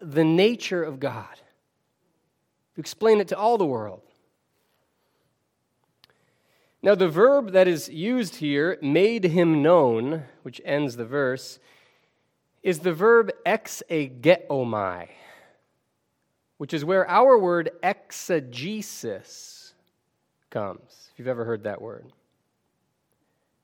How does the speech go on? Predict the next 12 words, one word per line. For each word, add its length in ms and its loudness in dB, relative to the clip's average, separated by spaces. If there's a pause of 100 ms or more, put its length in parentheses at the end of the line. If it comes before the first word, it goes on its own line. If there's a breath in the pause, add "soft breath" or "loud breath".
(500)
My 260 2
task 560 2
every 500 -2
week 460 -8 (720)
is 180 -4
to 80 -6
take 520 -2
God's 440 2
word 600 -2 (840 soft breath)
and 280 -2
do 260 0 (100)
exegesis. 1080 -6